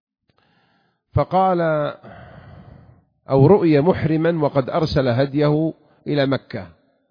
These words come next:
في الكوفة"، فأرسل أو غيرها رأى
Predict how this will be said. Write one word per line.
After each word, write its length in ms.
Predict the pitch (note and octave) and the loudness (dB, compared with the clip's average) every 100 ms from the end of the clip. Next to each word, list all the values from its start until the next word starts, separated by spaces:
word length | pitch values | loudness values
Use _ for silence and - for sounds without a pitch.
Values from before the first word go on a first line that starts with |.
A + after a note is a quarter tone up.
| _ _ _ _ _ | _ _ _ _ _
في 120 | - | -6
الكوفة"، 680 | B2 A2 D#3+ D3+ - A2 F2+ - _ _ _ _ _ _ _ _ _ _ _ _ _ _ _ F#5+ _ _ - _ _ _ _ _ _ _ _ _ _ _ | -6 2 4 4 0 -4 -8 -20 _ _ _ _ _ _ _ _ _ _ _ _ _ _ _ _ _ _ -20 _ _ _ _ _ _ _ _ _ _ _
فأرسل 520 | D3+ - F3+ - C#3+ | -6 -2 0 0 -2
أو 420 | C3 A2 A#2 A2+ | -2 -6 -8 -6
غيرها 440 | A2 D#3 F3 F3 E3+ | -2 0 0 0 -2
رأى 560 | E3+ C3+ D3 D3+ D3 | -2 -4 -4 -4 -6